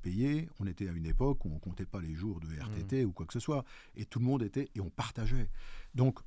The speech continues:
Speaker 1: on a toujours été porté par cette dimension de connexion, de complicité et d'accompagnement de nos clients.
Speaker 2: Mmh.
Speaker 1: Après,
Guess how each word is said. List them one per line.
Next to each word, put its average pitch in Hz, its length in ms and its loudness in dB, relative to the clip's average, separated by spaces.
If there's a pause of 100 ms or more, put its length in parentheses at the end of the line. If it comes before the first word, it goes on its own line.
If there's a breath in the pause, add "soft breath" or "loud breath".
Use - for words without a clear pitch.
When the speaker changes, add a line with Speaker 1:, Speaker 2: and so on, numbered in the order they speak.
(200)
Speaker 1:
on 120 100 6
a 135 80 4
toujours 165 400 2
été 117 220 -2
porté 143 600 -2 (440 soft breath)
par - 140 -4
cette 110 200 -2
dimension 123 640 0
de 85 220 -4 (460)
connexion, 135 720 0
de 104 160 -6
complicité 120 920 -6 (260 soft breath)
et 120 100 -2
d'accompagnement 98 640 -2
de 90 60 -4
nos 80 80 -8
clients. - 300 -10
Speaker 2:
Mmh. - 280 -18 (300 loud breath)
Speaker 1:
Après, 175 420 0